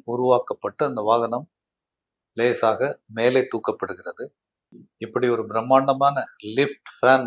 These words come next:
மூலமாக மேலே தூக்கப்படும் வாகனத்தை முன்னே நகர்த்தி செல்வதற்கு ஒரு ஜெட் என்ஜின் அல்லது ப்ரொப்பல்லர் என்ஜின் இருக்கும். இவை வாகனத்தின் பின்புறமாக காற்றை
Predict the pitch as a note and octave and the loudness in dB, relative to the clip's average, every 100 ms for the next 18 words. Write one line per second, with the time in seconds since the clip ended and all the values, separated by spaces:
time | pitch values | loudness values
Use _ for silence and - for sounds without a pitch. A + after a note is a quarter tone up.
0 | A2+ A#2 A#2 A#2 - B2+ F#2+ _ _ _ | -4 -4 -2 -2 -2 -4 -6 _ _ _
1 | _ A#2+ C3+ C#3+ C3+ C3+ A#2+ A#2 A2 G#2 | _ -4 2 2 2 0 -4 -6 -6 -8
2 | G2 G#2+ A#2+ A2+ - C#3 D3 - _ _ | -2 0 0 -2 -6 -8 -8 -14 _ _
3 | _ _ A2+ D3 D#3+ D3+ B2 A2+ C3 B2 | _ _ -4 0 2 2 -2 -4 -4 -4
4 | - A2+ G#2 G#2 - - C#3+ - _ - | -4 -4 -4 -6 -12 -6 -6 -6 _ -20
5 | - _ _ _ A2 A#2 A2 F#2+ F#2 - | -20 _ _ _ -6 -4 -4 -6 -6 2
6 | B2 - C3 A#2+ C3 D3+ A2+ A#2 C3 - | 2 4 0 2 -4 -4 -6 -6 -6 -8
7 | _ _ _ A2+ - C#3 C3+ A#2 - A2 | _ _ _ -4 2 4 4 2 -2 -8
8 | A2+ A#2 B2+ - G2+ - F#2+ - _ _ | -6 -6 -6 -8 -10 -10 -16 -20 _ _
9 | _ _ _ _ _ - A#2 C3+ D3+ - | _ _ _ _ _ -12 -2 0 0 -6
10 | G#2+ A2+ C3+ D3 C#3+ - C3 - _ _ | 2 4 4 2 -2 -4 -8 -8 _ _
11 | - D3+ D#3 D3 B2+ B2 - A#2+ - _ | -6 -2 2 2 4 0 0 -2 -2 _
12 | _ _ - A#2+ C3 - B2+ | _ _ 2 4 4 2 -2